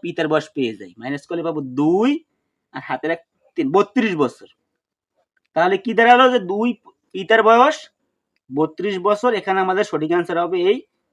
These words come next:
ঘ নম্বর। একটি জিনিস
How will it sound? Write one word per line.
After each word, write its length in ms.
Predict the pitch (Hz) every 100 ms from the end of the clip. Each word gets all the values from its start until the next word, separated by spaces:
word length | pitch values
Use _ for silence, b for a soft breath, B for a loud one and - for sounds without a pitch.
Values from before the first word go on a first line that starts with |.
| -
ঘ 120 | 123
নম্বর। 360 | 151 131 107 _ _ _ _ _ _ _ _ _ _ _ _ _ _ _ _ _ _ _ _ _ _ _ _ _ _ _ _ _ _ _ _ _ _ _ _ _ _ _ _ _ _ _ _ _ _ -
একটি 360 | 220 226 - 262
জিনিস 420 | 185 190 156 190